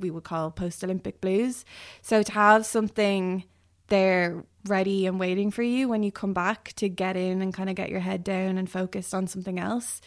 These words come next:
is really important. And I had really good friends around me that kinda helped me, uh, settle back in and adjust. But also, like, in two thousand and eight, Paralympics wasn't as big and well known as it is today. So when I came back, people kinda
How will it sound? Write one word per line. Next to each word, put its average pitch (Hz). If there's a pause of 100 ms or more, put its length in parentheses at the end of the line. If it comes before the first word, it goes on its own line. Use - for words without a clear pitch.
(300)
is 208
really 196
important. 180
And 196
I 196
had 196
really 185
good 180
friends 190
around 190
me 190
that 180
kinda 190
helped 180
me, 190 (440)
uh, -
settle 190
back 180
in 196
and 185
adjust. 196
But 214
also, 214
like, 185 (380)
in 208
two 208
thousand 202
and 196
eight, 190
Paralympics 202
wasn't 196
as 196 (240)
big 190
and 196
well 185
known 190
as 190
it 190
is 185
today. 196
So 220
when 208
I 226
came 226
back, 190
people 202 (420)
kinda 220